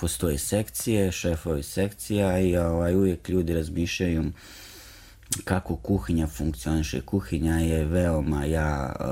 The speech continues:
e, e, e, e, da ne kažem, evo, možda ću biti, pokušat ću biti što jasniji.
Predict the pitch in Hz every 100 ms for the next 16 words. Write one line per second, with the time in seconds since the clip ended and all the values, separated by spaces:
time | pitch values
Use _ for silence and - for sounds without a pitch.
0 | 58 - 65 60 - - 53 50 - 55
1 | - - - - - - - - - -
2 | - 60 67 60 50 - - - - -
3 | - - - 69 78 76 - 71 73 78
4 | 71 - 76 71 64 71 73 73 - 65
5 | 73 - - - - - - - - -
6 | - - 80 - 80 76 - 71 - -
7 | - - 78 69 69 - 98